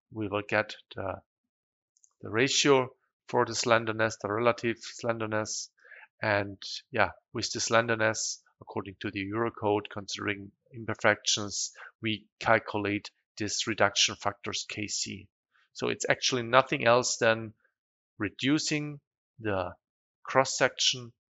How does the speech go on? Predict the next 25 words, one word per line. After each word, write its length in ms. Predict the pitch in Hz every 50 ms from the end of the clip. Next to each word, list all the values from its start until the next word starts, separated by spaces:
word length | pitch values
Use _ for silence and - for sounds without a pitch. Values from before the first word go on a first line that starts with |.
| _ _
section 400 | - - 131 123 - - - 131
proof 260 | 110 - 127 123 123 -
design 380 | - 113 - - 107 110 107
check 260 | 101 - - 104 101 - _ _ - - _ _
by 160 | 113 104 104
this 240 | 104 107 101 - -
K 240 | - - 110 107 101
C 240 | - - - 107
factor, 560 | 101 - - 104 - _ _ - 104 98 95 _ _ _ _ _
in 80 | - -
this 200 | 98 98 - -
case, 440 | - - 104 101 98 - - - - _ _ _ _ _ _ _ _ _ _ -
twenty, 400 | - 110 104 98 - - 104 90 - _ - 101
zero 220 | - - 123 117
point 240 | 107 - 113 110 104
two 320 | - - 107 101 - 110 98
three. 360 | - - 113 104 95 95 - _ _ _ _ _ _ _ _ _ _
So 220 | - - 110 107 -
that 140 | 107 101 110
means 360 | 117 123 127 131 - - -
when 160 | - 110 107 110
I 120 | 110 107
multiply 840 | 104 107 113 127 127 - - - - - 117 110 110 110 110 113 110 104 - _ _ _ _ _ _ _ -
this 220 | - 101 - - 123
ratio 640 | 117 120 117 - - - 123 120 110 110 110 104